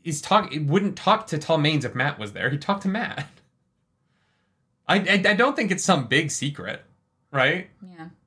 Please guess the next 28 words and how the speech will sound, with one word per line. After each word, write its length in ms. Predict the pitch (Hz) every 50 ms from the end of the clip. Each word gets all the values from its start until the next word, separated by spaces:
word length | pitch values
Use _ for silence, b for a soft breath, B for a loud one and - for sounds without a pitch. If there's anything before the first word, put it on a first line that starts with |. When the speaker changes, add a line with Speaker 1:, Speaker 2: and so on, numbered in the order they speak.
| _ _ -
Speaker 1:
Like, 280 | - 160 151 - B B B B B B B
Speaker 2:
I 100 | 254 285 285
don't 100 | 277 247
know. 120 | 214 202
Yeah, 240 | 190 247 247 190 - -
it's, 220 | - 294 262 240 277
is 200 | - 302 311 302
it 120 | 339 -
treason? 520 | - 339 294 285 285 285 311 294 247 226 233
No, 220 | 233 208 180 175
it's 180 | - 226 220 -
silly, 400 | - 220 196 175 160 160 156 151 175 -
but, 200 | 214 202 - -
like, 200 | 220 214 196 190
Speaker 1:
Oh, 60 | 202
no, 100 | 202 185
Morelle's 280 | 165 160 175 208 214 -
being 200 | 139 156 139 127
ridiculous. 1160 | - 139 117 120 135 147 - 110 104 101 - _ - - 147 123 - - - 98 - - - -
Speaker 2:
Yeah, 80 | 262 262 214
but 80 | 262 247
Morelle's 340 | 262 262 262 254 285 311 330
also 280 | 330 330 - 370 359
sweating 960 | 311 - - - - - 262 220 208 196 185 208 202 208 202 - 233 196 185 185
right 200 | 180 175 160 170
now 200 | 175 175 175 175
because 240 | 180 190 185 143 151
Speaker 1:
Yeah, 100 | 139